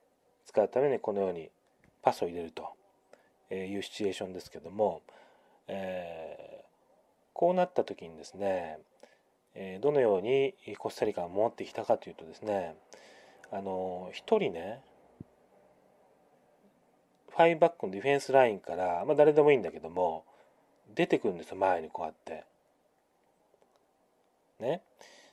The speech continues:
で、えー、空いたスペースはどうなるかというと、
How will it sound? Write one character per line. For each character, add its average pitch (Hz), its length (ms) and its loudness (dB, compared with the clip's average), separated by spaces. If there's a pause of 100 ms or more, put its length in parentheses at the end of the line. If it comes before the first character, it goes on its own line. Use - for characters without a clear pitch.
(180)
で、 147 360 4
え 98 720 -4
ー、 - 100 -12
空 165 120 4
い 170 40 0
た 180 140 6
ス - 120 -12
ペ 170 160 6
ー 151 40 2
ス - 80 -2
は 104 60 4
ど 117 200 4
う - 40 2
な 98 80 2
る 90 80 -6
か 131 160 4
と - 120 -8
い 87 80 -8
う 85 120 -14
と、 110 380 6